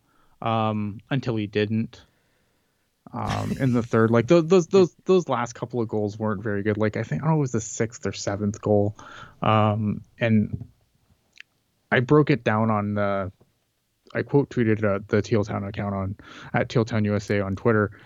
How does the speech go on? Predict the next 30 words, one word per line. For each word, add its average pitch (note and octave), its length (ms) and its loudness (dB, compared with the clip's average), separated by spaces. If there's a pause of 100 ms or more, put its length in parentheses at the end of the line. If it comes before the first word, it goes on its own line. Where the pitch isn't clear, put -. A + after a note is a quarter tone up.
(220)
And, C3 300 2
you D#3+ 160 2
know, D3+ 120 4
it's D3+ 120 0
just - 160 -8
like, D3+ 260 2 (2500)
the, F3+ 240 2
the D#3+ 120 4
frustrating F3 640 0
thing D3+ 260 -2
is, C3 140 -2
like, B2 160 2
sometimes C#3 460 -2
Hill C#3 160 0
just C3 260 -6
doesn't A#2+ 320 -2
know B2+ 140 0
where B2 160 0
the A2+ 100 0
puck A2+ 320 -4
is. G#2+ 140 -2
So A#2 120 -4
he C3+ 180 -4
instinctively A#2+ 1000 0 (600)
doesn't, C#3+ 320 2
he - 140 -6
doesn't D#3+ 240 2
have D3+ 140 0
his C3 160 -6
pad B2 360 -8